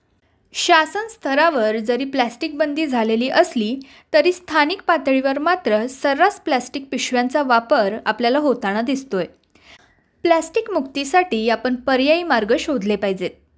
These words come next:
जसे की बाजारात किंवा किराणा दुकानात जाताना कापडी पिशवी जवळ बाळगणे. त्याचबरोबर प्रवासामध्ये प्लॅस्टिकची बाटली न घेता स्टेनलेस स्टीलची बाटली जवळ ठेवणे. त्याचबरोबर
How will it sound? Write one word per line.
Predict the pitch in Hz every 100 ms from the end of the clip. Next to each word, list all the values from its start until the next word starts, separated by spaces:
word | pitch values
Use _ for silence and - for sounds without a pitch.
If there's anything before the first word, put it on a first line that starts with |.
| -
जसे | 220 214 285
की | 285 214 262 - - -
बाजारात | 247 277 277 330 381 427
किंवा | 392 349 359
किराणा | 339 285 254 294
दुकानात | 294 277 254 262
जाताना | 240 233 220 302 214 202
कापडी | 226 254 262 320
पिशवी | 359 320 - 285
जवळ | 269 214 208
बाळगणे. | 208 202 202 196 190 196 196 _ -
त्याचबरोबर | 226 208 214 247 302 226 330 - - -
प्रवासामध्ये | 330 330 381 466 440 370 349
प्लॅस्टिकची | 359 285 269 - 277 311
बाटली | 277 262 269 277
न | 269 311
घेता | 370 359 233 208 254 - _ -
स्टेनलेस | - 370 370 440 466
स्टीलची | 370 277 269
बाटली | 294 240 233 285
जवळ | 311 220 196
ठेवणे. | 208 196 185 185 - _ _ -
त्याचबरोबर | 196 190 185 214 294 240